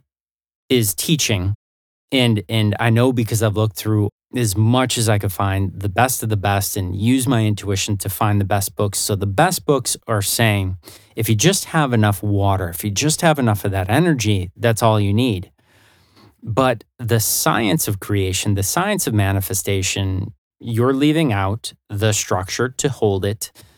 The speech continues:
the area for it to flow to, and a purpose for it. You're just gathering water that is going to go everywhere and cause damage, okay? It is going to go into good and bad intentions,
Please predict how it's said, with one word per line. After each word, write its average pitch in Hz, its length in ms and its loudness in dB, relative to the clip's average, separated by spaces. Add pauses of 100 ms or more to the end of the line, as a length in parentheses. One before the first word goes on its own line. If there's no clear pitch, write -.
(160)
the 104 420 2
area 127 340 2
for 117 260 0
it 110 200 -4
to 107 120 -2
flow 117 400 0
to, 139 540 0
and 107 140 0
a 101 60 -2
purpose 107 600 -4
for 143 440 2
it. - 320 -12
You're 113 180 0
just 147 280 0
gathering 107 760 0
water 110 500 0
that 101 220 -2
is 104 160 0
going 113 320 0
to 107 100 -4
go 107 300 2
everywhere 104 720 0 (360)
and 107 200 0
cause 113 480 0
damage, 107 680 -2 (140)
okay? 107 440 0
It 113 100 -2
is 107 120 0
going 113 320 2
to 120 120 -4
go 98 340 0 (280)
into 104 280 -2
good 120 420 0
and 110 220 -2
bad 101 400 0
intentions, - 920 -2